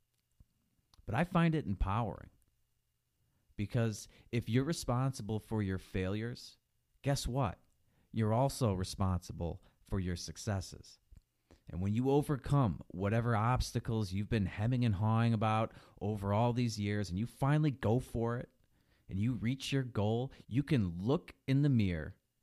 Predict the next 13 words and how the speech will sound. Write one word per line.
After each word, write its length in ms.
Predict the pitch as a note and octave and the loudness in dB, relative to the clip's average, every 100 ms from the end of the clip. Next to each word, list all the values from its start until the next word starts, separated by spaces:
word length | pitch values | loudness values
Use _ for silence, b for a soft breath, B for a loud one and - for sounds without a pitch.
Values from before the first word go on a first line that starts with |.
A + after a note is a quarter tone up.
| _ - | _ -4
and 160 | F2 | -4
think 320 | - A2+ A#2 - | -2 -2 -2 -4
to 100 | A#2+ | -6
yourself, 560 | B2 A#2+ - C2+ C2 - - _ _ _ _ - | -4 -4 -6 -6 -8 -14 -20 _ _ _ _ -6
"Yeah, 300 | F#2 D#2+ - - _ _ _ _ _ _ | -4 -4 -6 -20 _ _ _ _ _ _
I 160 | B2+ B2 | 2 2
did 320 | F#2+ F2+ - - | 0 -6 -10 -10
that. 240 | D2+ - - _ - _ _ _ - | -12 -12 -16 _ -20 _ _ _ -10
Me. 640 | F#2 F#2 G2+ A#2 C#2+ - _ _ _ _ _ _ _ | -4 2 4 4 2 -8 _ _ _ _ _ _ _
I 220 | C3+ C3 B2+ | 2 6 6
overcame 760 | G2+ F2 F2+ - G#2 F2+ E2 | 4 0 -4 -2 -2 0 -2
those 220 | E2 B1+ - | -4 -6 -8
problems. 640 | F#2+ D#2+ - - - - | -6 -6 -10 -18 -20 -20